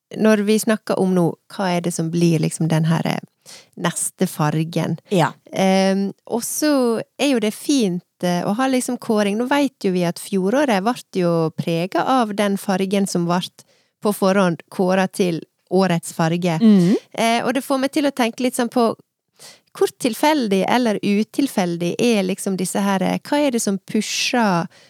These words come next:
Speaker 1: at ting liksom, noe får liksom en sånn, eh, storhetstid, kommer liksom opp over havoverflata og får liksom sin, eh, shine,
Speaker 2: Mm.
Speaker 1: eh, i visse perioder. Det synes jeg er veldig interessant, for hvis vi ser tilbake igjen også nå på tjue tjuetre,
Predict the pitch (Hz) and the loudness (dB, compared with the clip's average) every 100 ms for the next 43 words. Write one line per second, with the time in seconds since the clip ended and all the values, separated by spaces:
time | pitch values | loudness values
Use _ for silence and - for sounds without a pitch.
0 | _ - - - 240 208 185 196 - 196 | _ -8 -6 -2 0 0 -2 -4 -2 -2
1 | 190 202 208 - 226 196 180 185 - 220 | 2 0 0 -2 0 2 0 -2 -2 -2
2 | 185 196 - 190 175 185 175 165 170 - | -2 -4 -4 -4 -2 -2 0 0 -2 -2
3 | - 185 - 214 196 185 - - 175 175 | -4 -6 -2 0 0 -4 -4 0 0 0
4 | - 226 202 208 208 220 - - 208 190 | -2 0 0 -2 -2 -2 -4 -4 0 0
5 | 185 185 175 196 180 170 180 160 165 - | 2 2 2 0 0 -4 -2 -2 -2 -2
6 | 165 165 165 170 - 196 180 - 180 180 | 0 2 0 -2 -2 -2 -2 -4 -4 -2
7 | 190 175 165 170 - - 208 180 160 151 | -2 0 -2 -2 -4 -2 -2 0 0 -2
8 | 156 247 233 170 170 196 - 180 180 175 | 0 0 2 0 -2 -6 -6 -2 0 0
9 | 202 196 196 - 240 202 190 180 185 196 | 0 0 -2 -2 -2 0 2 2 2 2
10 | 185 180 - - - - 302 339 - 294 | 0 -2 -6 -20 -16 -6 -2 0 0 0
11 | 240 214 226 247 240 214 208 196 214 - | 2 0 0 0 2 0 -2 -2 -2 -2
12 | 190 190 247 294 - 254 240 226 226 202 | -2 -4 -2 -2 -2 -4 -4 -4 -2 0
13 | 214 214 220 - 311 196 170 - 180 190 | 2 2 0 -2 0 2 0 -2 -2 0
14 | 185 - 180 - 185 202 - 190 175 - | 0 -2 -4 -2 0 0 0 -2 -2 -2
15 | 202 | -4